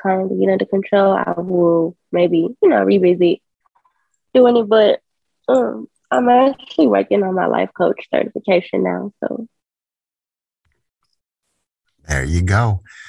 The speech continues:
Speaker 2: Well, I know I, I heard about your story, uh, story through the media where you were being interviewed in Texas. So, you know, h-, how popular is your organization? Wh-, what kind of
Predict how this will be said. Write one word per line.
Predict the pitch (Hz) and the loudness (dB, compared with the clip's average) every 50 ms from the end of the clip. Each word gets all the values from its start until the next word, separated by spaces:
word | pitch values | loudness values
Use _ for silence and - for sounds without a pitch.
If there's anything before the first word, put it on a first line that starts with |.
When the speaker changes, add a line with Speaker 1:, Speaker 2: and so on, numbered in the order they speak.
| - - - - _ _ _ _ _ _ _ _ - | -20 -20 -20 -20 _ _ _ _ _ _ _ _ -4
Speaker 2:
Well, | 104 107 98 92 90 | 0 0 0 2 2
I | 90 90 | 0 0
know | 92 92 90 85 82 82 82 85 85 - _ _ | 0 0 0 0 0 -2 -2 -4 -6 -8 _ _
I, | - - - _ _ - | -14 -14 -14 _ _ -4
I | 90 92 98 101 | -2 -2 0 0
heard | 95 92 90 87 80 | 0 0 0 -2 -4
about | 78 73 80 80 80 - - | -4 -4 -4 -4 -4 -4 -6
your | 82 73 | -8 -8
story, | - - - 87 82 82 80 80 78 76 | -8 -6 -4 -2 -2 0 0 -2 -2 -2
uh, | 78 80 82 90 _ _ _ _ _ - | -2 -4 -4 -6 _ _ _ _ _ -14
story | - - - - - 107 101 90 82 80 78 78 | -8 -8 -6 -4 -2 -2 0 0 0 -2 -4 -4
through | - - 92 87 | -4 -2 0 0
the | 76 76 | 0 -2
media | 76 78 82 92 90 82 80 80 80 78 80 82 87 87 - _ _ _ _ _ _ _ _ _ _ _ | -2 -2 0 0 0 -2 -2 -4 -6 -6 -6 -8 -10 -14 -18 _ _ _ _ _ _ _ _ _ _ _
where | _ - 85 87 80 78 78 78 78 78 87 - - - - - - _ _ - | _ -6 -4 -2 -2 0 0 -2 -2 -2 -4 -8 -12 -18 -20 -20 -20 _ _ -2
you | 92 90 82 | 0 0 2
were | 85 82 | 2 2
being | 76 85 87 85 82 80 80 80 - - _ _ | 2 2 2 2 4 2 0 0 -4 -8 _ _
interviewed | - 95 90 80 78 73 85 85 82 80 78 | 0 0 2 2 0 0 0 0 0 2 0
in | 78 80 78 | 0 -2 -4
Texas. | - - 87 87 85 - - - 85 82 82 85 | -4 -4 -4 -4 -2 -4 -6 -6 -6 -6 -6 -6
So, | - - - 78 78 76 78 78 80 76 - - - - - - - _ _ _ _ _ _ _ | -6 -6 -4 -4 -4 -2 -4 -4 -6 -8 -10 -16 -20 -20 -20 -20 -20 _ _ _ _ _ _ _
you | - 95 92 | -4 -2 0
know, | 85 78 80 80 80 80 | 0 0 0 -2 -2 -4
h-, | 82 82 - - | -4 -6 -4 -4
how | 92 92 90 87 | -2 -2 -2 -2
popular | - - 85 85 87 - 87 85 85 85 80 - | -2 -2 -2 -2 -2 -2 -2 -2 0 -2 -2 -4
is | - - 85 90 85 80 | -6 -4 -2 -2 -2 -2
your | 85 - - | -2 -4 -2
organization? | 80 82 82 78 82 82 82 78 80 80 82 82 80 - 82 80 80 | -2 -2 -2 -2 -2 -4 -4 -4 -2 -2 -2 -2 -2 -2 -4 -4 -4
Wh-, | 80 78 82 73 - | -4 -6 -8 -10 -8
what | - 87 90 87 - | -4 -4 -4 -2 -2
kind | - 87 87 82 | -2 -2 0 0
of | 82 80 - | -2 -2 -4